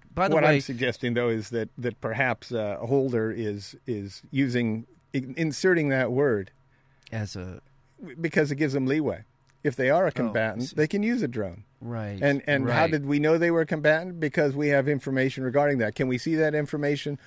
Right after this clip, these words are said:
Speaker 2: Not, not presently. You know,
Speaker 1: Right.
Speaker 2: the, the C I A is
Speaker 1: Good point.
Speaker 2: working on that.
Speaker 1: Yeah, good point. And, and you're right. I mean, all these things, by the way, without getting too caught up in the idea of drones or not drones, it's the idea, and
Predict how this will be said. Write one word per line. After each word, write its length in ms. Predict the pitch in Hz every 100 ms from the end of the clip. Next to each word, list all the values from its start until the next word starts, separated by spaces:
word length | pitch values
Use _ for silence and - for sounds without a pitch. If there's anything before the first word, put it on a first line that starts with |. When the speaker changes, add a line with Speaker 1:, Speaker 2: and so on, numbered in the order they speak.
| _
Speaker 2:
Not, 360 | 139 139 131 -
not 240 | 135 123
presently. 540 | - 139 113 120 104 101
You 60 |
know, 80 | 107
Speaker 1:
Right. 220 | 131 113 117
Speaker 2:
the, 120 | 127
the 60 |
C 180 | 117 139
I 120 | 123
A 40 | 120
is 160 | 113
Speaker 1:
Good 60 | 120
point. 120 | 120
Speaker 2:
working 200 | 107 104
on 120 | 95 87
that. 200 | 87 160
Speaker 1:
Yeah, 160 | 160
good 180 | 139 170
point. 280 | - 165 139
And, 140 | 139
and 280 | 127 143 143
you're 140 | 156 170
right. 240 | 170 120
I 100 | 139
mean, 180 | 135 127
all 180 | 143 190
these 200 | 180 -
things, 140 | 151
by 140 | 185 180
the 60 |
way, 160 | 170 127 - -
without 300 | 147 170 175
getting 220 | 175 143 120
too 220 | - 285
caught 260 | - 170 139
up 120 | 131
in 60 | 127
the 100 | 123
idea 200 | 120 117
of 80 | 107
drones 400 | 117 135 139 127
or 60 |
not 200 | 107 139
drones, 380 | 135 98 92 - -
it's 200 | 143 -
the 160 | 143 135
idea, 600 | 113 110 127 139 139 131
and 180 | - 117